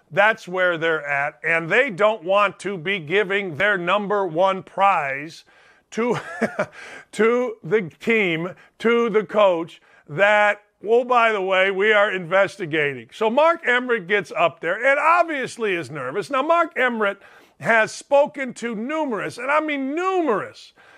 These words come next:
high-profile events, right? He's the head of the N C double A. He's the main man. He's the president, the commish, the gazda,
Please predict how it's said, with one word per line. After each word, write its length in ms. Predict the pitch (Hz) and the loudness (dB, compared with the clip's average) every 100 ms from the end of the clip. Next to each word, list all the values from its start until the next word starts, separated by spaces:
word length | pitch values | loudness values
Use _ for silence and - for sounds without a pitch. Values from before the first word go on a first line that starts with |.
| - - | -12 2
high-profile 920 | 247 277 - 233 240 - 196 208 226 | 4 4 2 0 0 2 2 4 2
events, 420 | 240 320 262 156 | 2 2 2 -2
right? 220 | 170 269 | -2 0
He's 200 | 349 311 | 2 0
the 140 | 277 226 | 0 2
head 180 | 277 302 | 4 2
of 80 | |
the 160 | 285 294 | 0 -2
N 100 | 302 | -4
C 160 | - 294 | -6 -4
double 400 | 294 294 294 302 | 2 2 4 4
A. 220 | 330 277 | 4 2
He's 140 | 240 | -4
the 80 | 247 | -8
main 380 | 277 294 311 294 | -4 -4 -4 -2
man. 500 | 302 330 320 240 107 _ _ _ _ _ _ _ _ _ | -2 0 0 -2 -6 _ _ _ _ _ _ _ _ _
He's 80 | - | -20
the 60 | 302 | -4
president, 640 | 254 330 330 269 240 180 | 2 2 2 0 -2 -2
the 80 | 208 | -6
commish, 580 | 247 269 330 339 294 - | -4 0 2 2 2 -2
the 120 | 240 | -2
gazda, 840 | 285 311 330 269 202 214 156 | 2 4 4 2 2 2 2